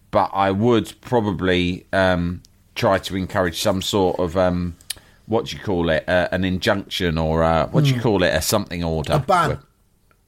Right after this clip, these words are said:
Speaker 1: No, a, a something order from him coming within a radius of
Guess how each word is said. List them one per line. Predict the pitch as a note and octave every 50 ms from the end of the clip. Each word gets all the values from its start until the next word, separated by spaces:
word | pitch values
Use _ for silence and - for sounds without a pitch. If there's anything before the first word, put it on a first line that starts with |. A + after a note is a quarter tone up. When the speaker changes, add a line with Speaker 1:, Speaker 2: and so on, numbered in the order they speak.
| _ _ _ _ _ -
Speaker 1:
No, | A#2 A#2+ A2 G2 F#2+
a, | - - - -
a | G#2+
something | - - D3+ C#3+ A2+ B2+ B2+
order | B2+ B2 A#2 A2
from | A2 - - A#2+ A2+
him | A2+ G#2+ G#2+
coming | - - B2+ B2 B2 A#2 A2 A2
within | A2 A2 G#2 A#2 A2+ G#2+
a | G#2+ G#2+
radius | G#2 G#2+ A#2 A2+ A2+ G#2+ - G2 G2+ G2 - - - - - - - _ _ _ -
of | A2+ A2 G2+ F#2 - - -